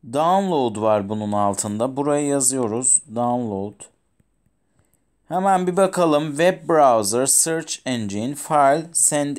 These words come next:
email kaldı. File, dosya, dokuz numarayı yazıp buradan çiziyoruz. Search engi-, engine, arama motoru. Üç numarada yazıyoruz.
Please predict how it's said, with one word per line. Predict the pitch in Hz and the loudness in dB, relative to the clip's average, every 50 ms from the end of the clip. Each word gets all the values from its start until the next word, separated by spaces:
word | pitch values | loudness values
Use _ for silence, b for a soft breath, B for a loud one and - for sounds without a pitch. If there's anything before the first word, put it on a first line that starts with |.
| - - | -8 -4
email | 139 131 127 123 117 107 101 98 98 - | -2 -2 0 0 0 -2 -2 -4 -6 -8
kaldı. | - - 104 98 95 95 98 101 156 185 196 - _ _ _ _ _ _ _ _ _ b b b b b b b b b b b b b b b b b b b _ | -6 -4 -2 0 0 -2 -2 -4 -4 -4 -6 -12 _ _ _ _ _ _ _ _ _ b b b b b b b b b b b b b b b b b b b _
File, | - - - 196 202 190 180 170 180 208 214 214 202 _ _ _ _ _ _ _ _ _ - - 123 127 | -12 -6 0 2 4 4 6 4 2 0 -4 -10 -16 _ _ _ _ _ _ _ _ _ -18 -16 -6 -2
dosya, | 151 165 160 - - - 135 131 120 123 139 165 180 _ _ _ _ - 117 117 117 123 120 - _ _ _ _ _ _ _ - 113 | 0 0 2 2 2 0 0 0 0 -2 -2 -4 -12 _ _ _ _ -18 -16 -16 -16 -18 -20 -20 _ _ _ _ _ _ _ -10 -4
dokuz | 123 139 143 143 - 170 165 - 147 | -4 -4 -4 -2 -2 -2 0 0 0
numarayı | 156 151 143 139 135 127 117 107 110 | 0 0 2 2 2 2 0 0 -2
yazıp | 117 131 147 156 143 143 147 143 - _ | -2 0 0 2 2 0 -2 -4 -8 _
buradan | - 139 139 135 127 135 127 113 | -10 -10 -8 -4 -2 -2 -2 -2
çiziyoruz. | 110 - - - 139 131 127 135 135 135 135 139 156 160 - - | -2 -4 -6 -4 -4 -2 -2 0 0 0 0 -2 -2 -2 -2 0
Search | - - - - 170 165 170 165 165 - - - | 0 2 2 2 2 2 0 0 -4 -8 -8 -6
engi-, | 131 127 120 110 104 95 104 107 - - - | -4 -4 -4 -4 -6 -6 -8 -10 -10 -6 -4
engine, | 113 113 113 104 98 98 104 104 104 101 - | -4 -2 -2 -4 -4 -4 -4 -6 -6 -4 -2
arama | 120 123 127 127 127 135 143 147 | 0 0 2 0 0 0 -2 0
motoru. | 147 135 - - - 113 104 95 104 123 156 - b b b b b b b b b b b b b b _ _ | -2 -2 -4 -4 -4 -6 -4 -2 -2 -4 -4 -6 b b b b b b b b b b b b b b _ _
Üç | 143 143 139 - - 143 | -6 -6 -4 -4 -4 -2
numarada | 143 139 131 127 123 117 107 117 107 | 0 0 2 2 0 0 0 -2 -2
yazıyoruz. | 104 107 123 131 131 - 131 139 135 131 127 131 143 151 - - - - - | -2 -2 -2 0 0 0 0 0 -2 0 0 -2 -2 -2 -2 -2 -4 -4 -6